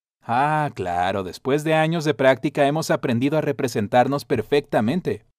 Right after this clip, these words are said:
Una vez me las arreglé para pasar un examen de matemáticas para luego cambiarme de ropa, volver a tomarlo y aprobarlo por Dean. Y Dean hizo lo mismo por mí con biología.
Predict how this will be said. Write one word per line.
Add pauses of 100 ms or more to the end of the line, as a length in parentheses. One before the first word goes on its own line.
(220)
Una
vez
me
las
arreglé
para
pasar
un
examen
de
matemáticas
para
luego
cambiarme
de
ropa,
volver
a
tomarlo
y
aprobarlo
por
Dean. (140)
Y
Dean
hizo
lo
mismo
por
mí
con
biología.